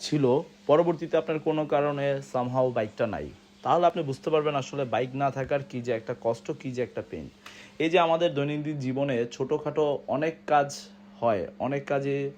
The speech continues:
যেতে হয়, আহ, এখানে সেখানে। তো আসলে একটা বাইক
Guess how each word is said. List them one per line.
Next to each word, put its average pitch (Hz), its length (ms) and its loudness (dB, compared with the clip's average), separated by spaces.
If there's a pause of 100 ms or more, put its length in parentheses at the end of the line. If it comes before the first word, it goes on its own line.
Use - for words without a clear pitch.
(400)
যেতে 147 220 0
হয়, 120 220 2
আহ, - 500 -8
এখানে 123 560 0
সেখানে। 123 500 -4 (400)
তো 139 80 0
আসলে 165 240 2
একটা 165 200 2
বাইক 123 380 2